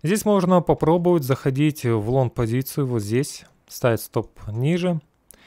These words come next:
Но надо быть крайне осторожным, потому что у нас любят скизануть, и ваш стоп-лосс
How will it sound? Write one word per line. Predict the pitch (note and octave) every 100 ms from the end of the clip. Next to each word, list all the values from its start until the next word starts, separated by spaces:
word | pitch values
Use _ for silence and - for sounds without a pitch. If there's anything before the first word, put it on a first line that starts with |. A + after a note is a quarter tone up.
| _ -
Но | C#3
надо | C#3+ C3+
быть | C3 C#3 -
крайне | - C3 B2+ B2
осторожным, | - C#3+ F3 E3+
потому | C#3 - C3+
что | C#3 B2 G#2
у |
нас | A2+ B2 -
любят | A2 A2 G#2+ - -
скизануть, | - - A2 G2+ G#2 C3 D#3+ -
и | D3 B2 C#3 C#3 C3 B2
ваш | G2+ A2+ -
стоп-лосс | - G#2+ A#2 B2+ - -